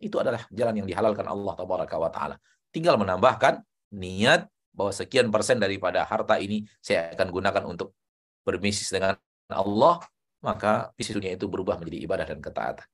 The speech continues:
Ma'asyarul muslimin, ma'asyarul muslimat, ini yang bisa kita sampaikan pada kesempatan yang berbahagia ini. Semoga Allah Tabaraka wa Ta'ala menjadikan kita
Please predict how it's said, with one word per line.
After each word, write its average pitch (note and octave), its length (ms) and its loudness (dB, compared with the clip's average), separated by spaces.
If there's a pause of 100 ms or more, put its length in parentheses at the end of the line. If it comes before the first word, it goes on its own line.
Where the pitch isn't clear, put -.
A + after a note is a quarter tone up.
(500)
Ma'asyarul C#3+ 320 6
muslimin, D3+ 380 0
ma'asyarul C3 400 2
muslimat, D#3+ 340 -2 (400)
ini B2 160 -2
yang G2+ 80 0
bisa F#2+ 140 -4
kita F#2+ 100 -2
sampaikan F#2+ 400 2
pada F2 160 -2
kesempatan F#2+ 320 0
yang F2 80 -8
berbahagia E2 480 0
ini. C#3 320 0 (320)
Semoga E2+ 320 0
Allah E2+ 160 2
Tabaraka F2 400 2
wa E2 140 4
Ta'ala E2+ 260 0
menjadikan E2+ 480 -4
kita E2+ 320 -2